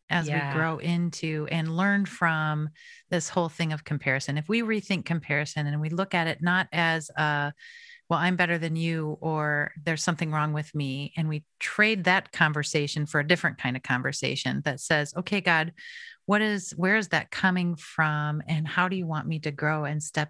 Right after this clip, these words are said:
Speaker 1: into and use this comparison basically as a springboard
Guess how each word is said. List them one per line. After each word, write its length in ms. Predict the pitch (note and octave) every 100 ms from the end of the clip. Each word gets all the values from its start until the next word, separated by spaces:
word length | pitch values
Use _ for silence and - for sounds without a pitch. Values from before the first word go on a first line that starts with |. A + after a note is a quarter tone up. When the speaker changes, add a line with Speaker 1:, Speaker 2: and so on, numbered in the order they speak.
| -
Speaker 1:
into 640 | D#3 D#3 D#3 - D3+ D3 -
and 260 | D#3 D3+ D#3
use 300 | A3+ C4 -
this 240 | D#3 D3+
comparison 560 | - C#3+ D3+ D3 - D3
basically 480 | D#3 D#3 E3 - C#3+
as 140 | C#3+
a 60 | B2+
springboard 720 | - B3 D4+ D#3 B2+ C3+